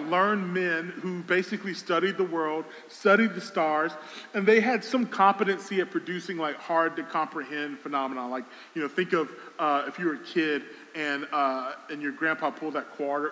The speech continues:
quarter from behind your ear, or, like, the first time your mom dropped, like, uh, uh, the Mentos and the Coke, and you're like, "What is this?"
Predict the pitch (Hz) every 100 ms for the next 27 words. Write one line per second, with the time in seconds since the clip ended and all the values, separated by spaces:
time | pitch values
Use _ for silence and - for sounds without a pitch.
0 | - 160 160 165 - 160 151 156 160 160
1 | 165 165 170 180 170 - - 160 151 139
2 | 170 160 - 165 156 143 139 139 135 139
3 | 135 - 143 135 127 - - - 156 139
4 | 127 127 135 131 120 120 127 127 123 156
5 | 160 - 160 151 156 131 - 156 156 165
6 | 151 160 131 - - - 208 233 233 262
7 | - 190 - -